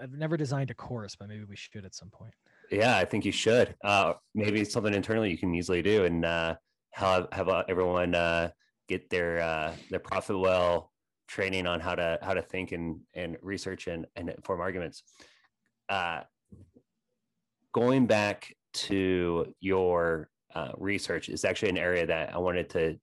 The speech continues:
Speaker 2: kinda dive in a little bit deeper on, was how do you know where to start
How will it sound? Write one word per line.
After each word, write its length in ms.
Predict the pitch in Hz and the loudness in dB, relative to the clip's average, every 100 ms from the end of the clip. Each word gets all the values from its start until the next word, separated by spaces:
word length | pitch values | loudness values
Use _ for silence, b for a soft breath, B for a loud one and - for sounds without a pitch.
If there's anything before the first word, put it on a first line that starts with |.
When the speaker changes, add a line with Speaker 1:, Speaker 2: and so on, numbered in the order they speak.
| _ _ _ - | _ _ _ -6
Speaker 2:
kinda 220 | 98 87 | -2 0
dive 240 | 90 87 | 0 0
in 20 | 85 | 2
a 20 | |
little 120 | 82 | 0
bit 120 | 80 - | 0 -4
deeper 220 | 85 82 | -4 -4
on, 240 | 76 76 - B B B B | -4 -6 -10 B B B B
was 520 | 95 98 92 87 - _ _ _ _ _ _ - | 4 6 6 2 -4 _ _ _ _ _ _ -16
how 300 | - - 117 | -8 0 4
do 80 | 131 | 4
you 200 | 139 143 | 6 6
know 800 | 120 107 107 107 107 104 101 - | 6 6 6 6 4 4 0 -2
where 240 | 87 101 104 | -2 -2 -2
to 220 | - 92 | -6 -8
start 680 | - - 95 95 147 143 | -6 -4 -2 0 0 -2